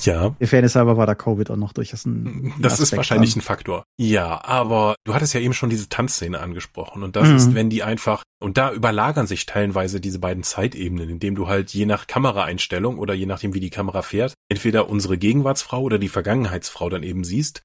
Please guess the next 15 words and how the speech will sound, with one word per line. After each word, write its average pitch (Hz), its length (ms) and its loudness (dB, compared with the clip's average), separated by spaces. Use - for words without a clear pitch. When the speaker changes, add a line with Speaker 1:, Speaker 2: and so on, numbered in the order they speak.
Speaker 1:
und 120 180 2
dann 120 120 2
aber 104 220 0
auch 113 200 0
das - 280 -2
Gegenüber 120 500 4
jeweils 107 340 4
im 107 80 -4
Spiegel. 101 520 -2
Speaker 2:
Ja. 131 380 6
Speaker 1:
Und 135 360 2
dann 120 140 4
gibt 143 240 0
es - 260 -2
diese 117 300 4